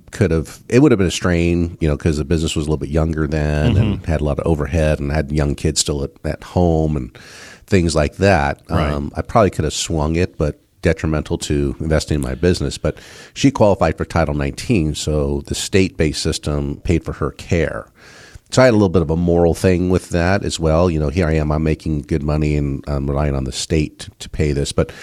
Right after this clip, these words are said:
Speaker 1: she got the same high quality care she would have been if she'd been private pay anyways.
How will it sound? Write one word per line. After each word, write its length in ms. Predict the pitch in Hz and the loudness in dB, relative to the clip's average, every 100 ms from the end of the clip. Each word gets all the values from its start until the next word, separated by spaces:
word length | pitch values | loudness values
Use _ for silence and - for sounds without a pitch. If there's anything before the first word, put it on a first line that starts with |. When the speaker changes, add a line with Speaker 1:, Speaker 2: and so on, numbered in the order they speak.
| - - | -18 -2
Speaker 1:
she 100 | 107 | 0
got 120 | - | 0
the 60 | |
same 200 | - 98 | 2 0
high 140 | 85 90 | 2 -2
quality 340 | - 87 73 | 2 0 0
care 240 | - 101 92 | 0 2 2
she 140 | 85 | 0
would 100 | 78 | -2
have 60 | 76 | -2
been 80 | |
if 80 | 76 | -4
she'd 140 | - 73 | -4 -6
been 160 | 67 | -6
private 440 | - 76 73 69 - | -4 -2 0 -2 -4
pay 200 | 73 73 | -4 -2
anyways. 680 | 82 87 71 - - - | 0 0 0 -4 -10 -12